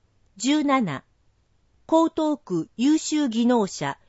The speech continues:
有料従業員合同表彰式。優秀技能者六人、有料従業員百四十三人を表彰。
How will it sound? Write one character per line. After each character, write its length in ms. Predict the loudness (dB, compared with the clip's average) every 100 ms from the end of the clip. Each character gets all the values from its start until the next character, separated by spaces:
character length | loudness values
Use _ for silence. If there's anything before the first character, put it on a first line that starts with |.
| _
有 280 | 0 2 2
料 240 | 2 0
従 300 | 0 0 -2
業 280 | 0 2 2
員 340 | 0 -4 -6 0
合 260 | 4 4
同 160 | 4 0
表 280 | 0 0 -2
彰 280 | 0 -2
式。 400 | -2 -6 -10 -12 -14 _ _ _ _ _ _ _ 0
優 200 | 2 2
秀 320 | 2 -2 0
技 160 | 0
能 180 | 2 2
者 300 | 0 -2 -4
六 300 | -2 -4 -2
人、 320 | -4 -4 -8 -12 _ _ _
有 280 | 0 2 2
料 260 | 2 2 0
従 260 | 0 0
業 300 | 2 4 4
員 280 | 2 -4 -10 _ _
百 300 | -4 -2 0
四 240 | 0 0
十 200 | 0 -2
三 300 | 0 0 2
人 260 | 2 2 0
を 80 | -4
表 160 | -2
彰。 640 | -2 -2 -6 -6 -6 -8